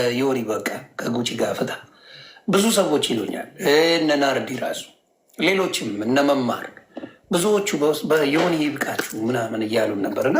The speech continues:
ብዙ ሰዎች ይላሉ። ግን እንዳልኩሽ የወንድ ትንሽ የለውም፣ ችግር አለብን። ወንዶች አንፈታ፣ <laughs> ወንዶች አንፈታ፣ ማንንም ይ-፣ ወንዶች አንፈታም፣ ችግር አለብን። የወንድ ትንሽ የለውም የሚባለው ለዛ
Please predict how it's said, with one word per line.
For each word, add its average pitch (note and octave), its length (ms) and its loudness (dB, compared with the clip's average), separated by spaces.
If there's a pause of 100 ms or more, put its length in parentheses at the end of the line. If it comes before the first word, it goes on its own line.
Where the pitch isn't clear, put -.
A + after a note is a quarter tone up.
ብዙ C#4 200 2 (120)
ሰዎች D4+ 340 2
ይላሉ። B2 260 -2 (1300)
ግን A3 240 4
እንዳልኩሽ F#3+ 540 0 (460)
የወንድ E3 340 2
ትንሽ D3+ 300 0
የለውም፣ G#2+ 320 -2
ችግር D3 260 0
አለብን። - 380 -2 (340)
ወንዶች F3 380 0
አንፈታ፣ C#3 320 0 (400)
<laughs> - 100 0 (500)
ወንዶች A3 420 2
አንፈታ፣ B2 380 0 (640)
ማንንም D#4 540 2
ይ-፣ E3+ 160 -2
ወንዶች F#3 400 0
አንፈታም፣ C#3 500 -2 (300)
ችግር D#3+ 260 0
አለብን። G#2+ 400 -2 (680)
የወንድ F#3+ 320 4
ትንሽ G3 280 2
የለውም E3+ 280 2
የሚባለው D3+ 360 2
ለዛ A#2 220 2